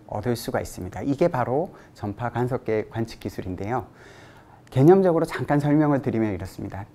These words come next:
그냥 망원경 하나는 단일 포물면에서 들어오는 빛을 하나의 초점면에 모읍니다. 그런데, 어,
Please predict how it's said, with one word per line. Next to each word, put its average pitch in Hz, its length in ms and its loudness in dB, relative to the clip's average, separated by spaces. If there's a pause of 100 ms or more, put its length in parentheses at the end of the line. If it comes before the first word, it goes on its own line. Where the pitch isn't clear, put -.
(300)
그냥 175 540 6
망원경 143 520 6
하나는 151 800 2 (400)
단일 165 400 4
포물면에서 135 1080 0 (460)
들어오는 135 440 4
빛을 156 680 0
하나의 143 360 0
초점면에 143 560 4
모읍니다. 98 640 0 (500)
그런데, 139 560 2 (400)
어, - 320 -4